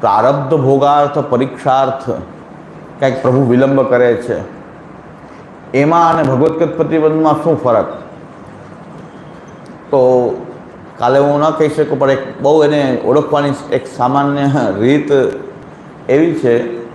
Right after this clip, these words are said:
કે જો મનમાં તાપ રહેતો હોય કે મારી સેવા હું જે કરી રહ્યો છું એ આધિદૈવિક સેવા નથી, એવું મનમાં એ ક્યારે થશે એવો કોઈ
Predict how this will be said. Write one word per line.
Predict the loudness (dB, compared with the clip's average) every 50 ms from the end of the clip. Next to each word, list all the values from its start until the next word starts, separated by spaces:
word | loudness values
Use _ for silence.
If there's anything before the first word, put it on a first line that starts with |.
| -20 -20 -20 -20 -20 -20 -20 -20 -20 -20 -20 -20 -20 -20 -20 -20 -20 -20 -20 -20 -20 -20 -20 -20 -20 -20 -20 -20 -20 -20 -20 -20 -20 -20 -20 -20 -20 -20 -20 -20 -20 -20 -20 -20 -10 -2
કે | 0 0 2
જો | 2 4 4 4 4 4 4 4 2 0 -2 -6 -10 -12 -14 -16 -18 -18 -18 -20 -20 -20 -20 -20 -20 -20 -20 -18 -10 -4 0
મનમાં | 0 2 2 2 2 2 0 0 0
તાપ | 0 0 0 0 0 2
રહેતો | 2 2 2 2 2 2 2 2
હોય | 2 4 4 4 4 4 2 -2 -6 -10 -12 -12 -16 -18 -18 -20 -20 -20 -20 -20 -20 -20 -20 -20 -20 -20 -20 -20 -20 -20 -20 -20 -20 -20 -20 -20 -20 -20 -20 -20 -8 -4
કે | -2 0
મારી | 2 2 4 2 2 0 -2 -6 -10 -12 -12 -4 0
સેવા | 2 2 4 4 2 2 0 -2 -6 -10 -14 -16 -18 -20 -20 -20 -20 -20 -20 -20 -20 -20 -20 -20 -20 -20 -20 -20 -20 -20 -18 -18 -14 -8
હું | -2 0 2 4 4
જે | 4 4
કરી | 4 2 2 2 4
રહ્યો | 4 4 4 4 4
છું | 2 0 0 0 -2 -2 -6 -8 -12 -16 -18 -20 -20 -12 -4 2
એ | 4 4 6 6 6 4 4 2 0 -4 -6 -6 -4
આધિદૈવિક | -2 0 0 2 2 4 4 4 4 2 0
સેવા | -2 0 2 4 4 4 2
નથી, | 2 0 -2 -2 0 2
એવું | 2 2 2 2 2
મનમાં | 0 0 2 2 2 2 2 2 0 -2 -4
એ | -2
ક્યારે | 0 2 2 2 2 0
થશે | 0 -2 -2 -4 -2 0 2
એવો | 2 2 2
કોઈ | 2 0 -2